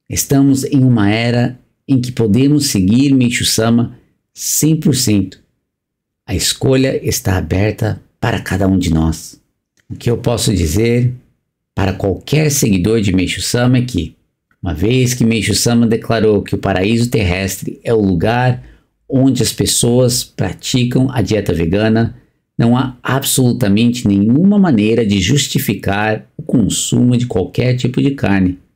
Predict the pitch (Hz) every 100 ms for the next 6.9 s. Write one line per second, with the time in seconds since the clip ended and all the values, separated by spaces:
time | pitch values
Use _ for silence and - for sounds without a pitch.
0 | _ _ - 240 139 - 104 113 123 101
1 | 101 98 - - - - _ _ _ _
2 | _ _ _ _ - - - - 92 95
3 | 90 85 - 98 101 104 104 - 101 -
4 | - 127 131 113 113 - - 123 120 -
5 | 95 98 107 127 127 - _ _ _ _
6 | - 131 127 127 - - 131 127